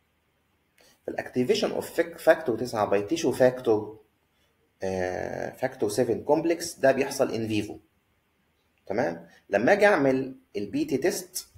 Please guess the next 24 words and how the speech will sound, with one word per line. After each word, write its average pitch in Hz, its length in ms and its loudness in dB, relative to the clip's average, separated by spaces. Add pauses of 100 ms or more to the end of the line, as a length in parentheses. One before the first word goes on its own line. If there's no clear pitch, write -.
نقص - 400 2
الفاكتور، 101 800 0 (1300)
آه، 185 200 -2
تسعة 107 560 0
وتمانية 165 440 4
ما 147 120 6
بيأثرش - 500 2
على 92 80 2
التحليل، - 540 -6 (400)
داخل 127 380 2
الانبوبه، 160 640 2 (360)
داخل 123 220 2
الانبوبه 127 420 -2 (300)
فاكتور 147 460 6
عشرة 160 340 2
سترونجلي 139 760 2
اكتيفيتد 92 640 -6 (140)
بالايه؟ 107 460 -4 (300)
بالتيشو 104 1000 -4
فاكتور، 113 540 -2 (540)
آه، 92 180 -4
فاكتور 120 360 0
سفن 104 280 -2
كومبلكس، - 640 -12